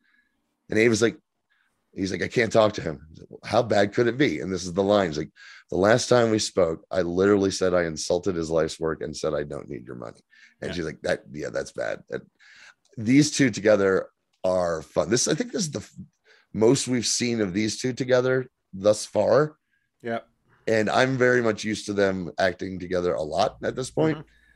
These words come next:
Speaker 1: So they're a lot of fun together. So, like, "Well, give Gary a chance." Right, Gary? And they cut to him, like, "Oh, my hand's stuck in a tube. My hand's done stuck in a tube."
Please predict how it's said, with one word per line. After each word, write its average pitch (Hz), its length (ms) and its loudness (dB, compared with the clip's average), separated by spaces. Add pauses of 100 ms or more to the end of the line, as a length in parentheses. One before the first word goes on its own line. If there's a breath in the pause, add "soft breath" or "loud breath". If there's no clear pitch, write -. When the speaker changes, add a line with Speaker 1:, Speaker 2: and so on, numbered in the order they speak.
Speaker 1:
So 95 400 4 (640)
they're 110 180 4
a 104 60 4
lot 92 160 0
of 80 60 -8
fun 71 180 -4
together. 57 320 -8 (1800 soft breath)
So, 107 400 4 (440)
like, 110 120 -4
"Well, 147 300 4
give 196 260 0
Gary 185 320 6
a - 60 0
chance." 98 520 -2 (840)
Right, 156 160 2
Gary? 185 260 6
And 139 80 8
they 113 80 6
cut 117 220 0
to 117 120 2
him, 110 60 2
like, 110 220 2
"Oh, 214 180 8
my 143 120 8
hand's 208 460 4
stuck 170 340 0
in 233 100 0
a 233 100 -2
tube. 160 560 0 (300)
My 285 180 0
hand's 226 400 4
done 143 240 0
stuck 220 400 -6
in 233 80 -2
a 233 140 -2
tube." 175 440 4